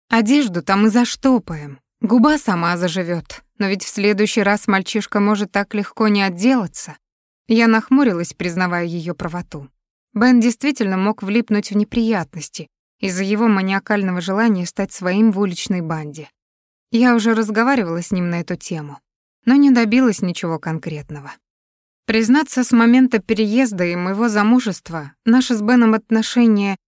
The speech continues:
не то чтобы дали трещину, но стали чуть более натянутыми, будто мой новый статус разделил нас. Я, оказавшись в привычной атмосфере большого дома состоятельной семьи, чувствовала себя как рыба в воде.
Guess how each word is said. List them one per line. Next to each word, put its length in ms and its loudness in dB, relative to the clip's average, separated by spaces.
не 120 0
то 120 -4
чтобы 340 -4
дали 240 0
трещину, 680 -8
но 100 2
стали 500 0
чуть 300 -2
более 340 0
натянутыми, 920 -2
будто 300 -2
мой 200 0
новый 280 -2
статус 540 -4
разделил 580 -4
нас. 440 -12
Я, 260 4
оказавшись 640 -2
в 100 -18
привычной 520 -2
атмосфере 560 -4
большого 480 -4
дома 280 0
состоятельной 800 -4
семьи, 500 -2
чувствовала 520 0
себя 300 -2
как 260 -6
рыба 280 -2
в 120 -10
воде. 380 -10